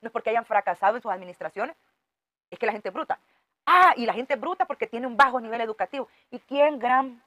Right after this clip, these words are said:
puercas ha estado manejando el sistema educativo? Pues y no han sido treinta años que han estado ellos. ¿Quién tiene la culpa? Pues, va, si esa fuera.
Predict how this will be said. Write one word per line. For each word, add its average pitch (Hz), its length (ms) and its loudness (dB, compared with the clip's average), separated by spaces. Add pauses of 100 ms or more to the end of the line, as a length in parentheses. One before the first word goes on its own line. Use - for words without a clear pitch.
puercas 262 380 2
ha 220 80 4
estado 233 280 -2
manejando 208 400 0
el 220 60 -12
sistema 220 300 -10
educativo? 175 460 -8
Pues 180 180 -16
y 190 40 -14
no 190 80 -10
han 180 80 -12
sido 185 180 -6
treinta 175 260 -6
años 165 140 -6
que 165 60 -12
han 156 60 -10
estado 147 260 -2
ellos. - 160 -10 (1120)
¿Quién 254 120 -8
tiene 175 160 -6
la 175 100 2
culpa? 226 220 -2
Pues, - 180 -10
va, - 80 -16 (240)
si 208 80 -4
esa 269 160 0
fuera. - 280 2